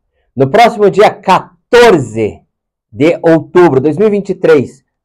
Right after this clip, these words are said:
num sábado, agora, mês que vem, você tem um encontro marcado comigo, presencial, aqui no meu templo. Nós vamos fazer o seu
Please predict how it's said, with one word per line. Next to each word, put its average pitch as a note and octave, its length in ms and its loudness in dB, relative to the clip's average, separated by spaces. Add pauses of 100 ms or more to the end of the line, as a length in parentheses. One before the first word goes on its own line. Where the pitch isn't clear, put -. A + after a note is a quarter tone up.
num A#3 200 -4
sábado, B2 500 -2 (260)
agora, D#3 340 2
mês D#3 220 -2
que E3 120 -10
vem, B2+ 340 -2 (600)
você G3+ 420 -2
tem G3+ 460 -4 (200)
um F#3+ 140 0
encontro F3+ 440 -2
marcado D#3+ 640 -2
comigo, B2+ 600 -4 (160)
presencial, C#3 1000 -4 (160)
aqui C#3+ 600 -10 (520)
no C3 140 -2
meu C3+ 320 0
templo. C3+ 600 -2 (300)
Nós D#3 180 0
vamos F3 220 -2
fazer D#3 360 -2
o C#3+ 80 -8
seu G#3 500 -2